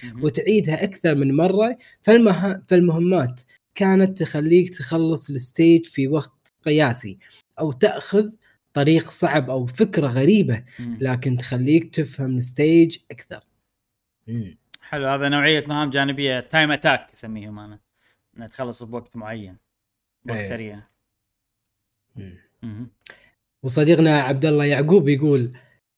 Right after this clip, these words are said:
Speaker 2: "آه، أفضل مهم-، أفضل مهمات جانبية من بعد The Witcher three طبعا." عطاك إياه من الآخر يعني،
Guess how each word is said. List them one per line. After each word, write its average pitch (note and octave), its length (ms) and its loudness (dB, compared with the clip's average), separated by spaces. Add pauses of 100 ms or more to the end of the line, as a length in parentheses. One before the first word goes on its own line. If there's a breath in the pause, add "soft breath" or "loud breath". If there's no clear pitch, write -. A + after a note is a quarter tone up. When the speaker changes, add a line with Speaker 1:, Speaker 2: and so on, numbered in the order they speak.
(120)
Speaker 2:
"آه، C3 500 -6
أفضل E3 360 2
مهم-، C#3+ 360 0
أفضل E3+ 380 0
مهمات D3 420 0
جانبية C#3+ 640 2
من C3 240 0
بعد C3+ 440 2
The C#3 160 0
Witcher C3 280 -4 (160)
three F#3+ 220 8
طبعا." B2 380 -2 (1200)
عطاك C#4 480 0
إياه D4 100 8
من A3 80 8
الآخر G#3+ 360 6
يعني، G3 180 4